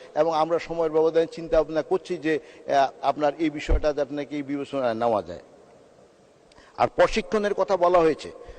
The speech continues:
আমি একটি তথ্য আপনাদেরকে দিই। আমি দু হাজার উনিশ সালে যখন নাকি মন্ত্রী হিসাবে দায়িত্বভার গ্রহণ করেছি, এনআইএলজি, ন্যাশনাল ইনস্টিটিউশন of লোকাল গভর্নমেন্ট,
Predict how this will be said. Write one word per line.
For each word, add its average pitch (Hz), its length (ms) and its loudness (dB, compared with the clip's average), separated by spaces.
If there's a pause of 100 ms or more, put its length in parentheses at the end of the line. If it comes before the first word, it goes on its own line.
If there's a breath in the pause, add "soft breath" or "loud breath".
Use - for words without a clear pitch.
আমি 185 440 0
একটি 170 320 0
তথ্য 190 300 2
আপনাদেরকে 170 540 0
দিই। 110 140 -10 (480 loud breath)
আমি 165 260 -2
দু 160 160 0
হাজার 180 200 4
উনিশ 175 340 0
সালে 196 220 2
যখন 180 280 -4
নাকি 175 400 0
মন্ত্রী 156 360 -6
হিসাবে 180 320 -2
দায়িত্বভার 160 540 0
গ্রহণ 160 240 -4
করেছি, 147 300 -6
এনআইএলজি, 156 600 2
ন্যাশনাল 175 340 -2
ইনস্টিটিউশন 180 600 -10
of 170 160 2
লোকাল 165 240 0
গভর্নমেন্ট, 123 360 -4